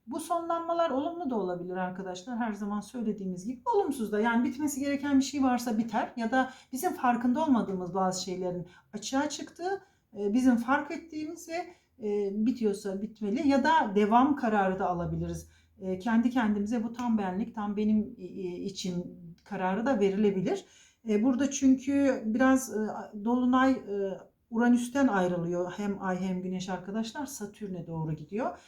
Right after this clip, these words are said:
Yine bu dolunayla ilgili bir video çekeceğim ama, e, biraz bizi zorlayacak bir dolunay. Yani tamam burada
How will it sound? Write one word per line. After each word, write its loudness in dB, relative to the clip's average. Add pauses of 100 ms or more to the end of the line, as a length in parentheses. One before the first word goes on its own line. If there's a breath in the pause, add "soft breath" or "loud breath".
(220 loud breath)
Yine 0
bu -2
dolunayla 4
ilgili 2
bir 2
video -2
çekeceğim -2
ama, -2 (400 soft breath)
e, 4
biraz 0
bizi 4
zorlayacak 4
bir 0
dolunay. 4
Yani 6
tamam 2
burada 2